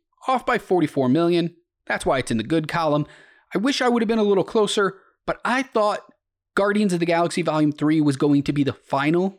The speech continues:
Guardians of the Galaxy. I thought maybe some really epic stuff was going to happen in it, especially because it had been talked about that this was the finale for these characters. And then I saw the movie, and although it was an okay movie,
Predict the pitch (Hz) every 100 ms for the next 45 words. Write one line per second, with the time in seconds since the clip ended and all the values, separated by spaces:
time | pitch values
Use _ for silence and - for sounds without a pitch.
0 | 160 202 208 220 214 214 214 214 220 247
1 | 240 - 196 220 190 185 185 147 120 131
2 | 185 208 - 156 170 - - 156 170 156
3 | 143 135 127 120 156 170 196 196 196 -
4 | 151 - 202 - 214 180 165 143 127 120
5 | 110 101 - - 214 180 135 104 - -
6 | 156 156 127 _ _ _ 135 - 120 113
7 | 151 139 120 104 117 131 123 - 160 147
8 | - 139 120 113 127 117 - _ _ 131
9 | 175 214 - 202 180 208 196 139 135 -
10 | 135 131 - - _ _ - 220 262 320
11 | 240 208 - 175 175 - 190 170 143 262
12 | 220 147 127 127